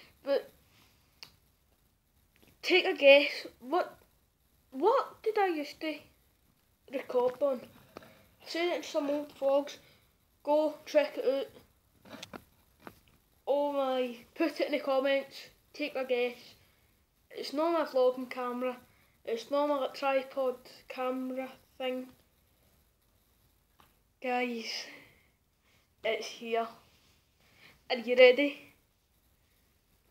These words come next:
Three, two, one, it's here. It's back. Right, guys, um, you've probably not saw us in the vlogs for a long time, but, um,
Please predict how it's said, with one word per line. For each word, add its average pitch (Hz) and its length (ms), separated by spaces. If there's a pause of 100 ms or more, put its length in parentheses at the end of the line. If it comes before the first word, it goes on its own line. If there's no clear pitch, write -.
(580)
Three, 277 300
two, 262 420
one, 262 260 (100)
it's 294 300
here. 311 460 (480)
It's 233 140
back. - 680 (680)
Right, 254 280
guys, 294 480 (360)
um, 262 320 (120)
you've 302 260 (1120)
probably 381 560
not 330 220
saw 302 260
us 294 160
in 269 60
the 262 60
vlogs 254 360 (180)
for 247 100
a 233 100
long 240 240
time, 262 480
but, 240 200 (840)
um, 269 420